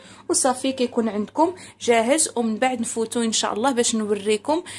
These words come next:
آه، طريقه ديال الت-، التحضير ديال البرقوق اللي غنزينوا به الطبق ديالنا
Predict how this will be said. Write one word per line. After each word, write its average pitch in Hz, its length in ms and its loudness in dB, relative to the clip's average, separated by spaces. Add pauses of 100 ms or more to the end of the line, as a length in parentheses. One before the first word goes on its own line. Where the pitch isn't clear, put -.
(280)
آه، 202 540 2
طريقه 226 460 0
ديال 208 240 0
الت-، - 400 -4
التحضير 196 1000 2
ديال 190 260 0
البرقوق 190 680 0
اللي 214 160 0
غنزينوا 190 580 0
به 185 280 -2
الطبق - 560 -2
ديالنا 185 480 0